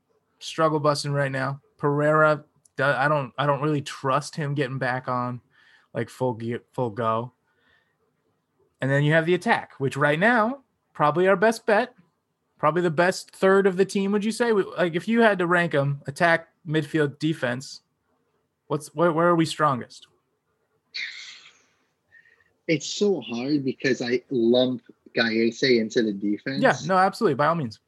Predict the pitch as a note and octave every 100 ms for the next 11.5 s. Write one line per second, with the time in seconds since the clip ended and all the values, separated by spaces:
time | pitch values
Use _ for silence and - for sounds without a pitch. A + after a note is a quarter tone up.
0 | _ _ _ _ _ - F3 C#3+ D#3+ C3+
1 | B2 A#2+ - _ _ _ _ - - E3+
2 | D3 D3+ D3+ D3 C3+ B2+ - B2 A2 A2+
3 | - - - G#2+ C3 A#2 A#2+ G#2+ A2+ A#2+
4 | - A2+ G#2 - - - _ _ - A2+
5 | A2+ G#2 - G#2 F#2 - A#2 G2+ - G2+
6 | - G2 G2+ F2+ D#2 F#2+ - _ _ _
7 | _ _ _ _ _ _ _ - - -
8 | D#3+ E3+ G#3 F#3+ - - C3+ - - D#3
9 | D3+ - D#3 C#3+ C3 A2 B2 A2+ A2+ A2
10 | - G#2+ G2 G2+ F#2+ A2 G2 G2+ G2+ -
11 | - - - -